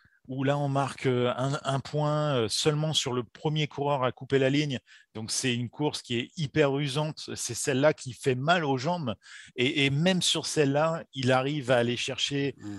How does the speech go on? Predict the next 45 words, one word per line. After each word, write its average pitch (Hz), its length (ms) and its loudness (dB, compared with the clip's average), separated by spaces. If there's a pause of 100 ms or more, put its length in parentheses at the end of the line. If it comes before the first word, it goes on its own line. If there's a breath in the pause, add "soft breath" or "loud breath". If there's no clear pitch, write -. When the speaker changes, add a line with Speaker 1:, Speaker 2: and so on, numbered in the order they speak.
(140)
Speaker 1:
euh, 110 240 4
les 123 160 4
points. 175 440 -4
On 117 140 -4
a 113 220 2
Van 120 200 -2
Skip 147 340 -2
qui, 120 320 0
euh, 110 280 6
voilà, 113 320 2
qui 113 220 -10
joue, 127 420 0
euh, 107 220 2
au 110 120 -2
chat 131 220 2
et 120 80 4
à 117 40 6
la 117 100 4
souris 127 340 -2
avec 117 180 0
le 117 100 -2
peloton, 127 440 -2 (420 loud breath)
euh, 101 100 0
qui - 200 -8
va 110 140 2
remporter, 131 760 2
euh, 104 720 0
cette - 280 -6
épreuve-là 123 440 0
en 127 80 0
particulier. 135 720 0 (340 loud breath)
Mais, 127 340 2
euh, 107 160 0
derrière 123 460 4
lui, 143 240 -4
c'est - 160 -4
Benjamin 120 460 0
Thomas 135 320 2
qui - 160 -10
marque 107 220 -2
le 104 60 -6
plus 101 220 -12
de 131 80 2
points. 196 240 -4
Donc, 117 240 -6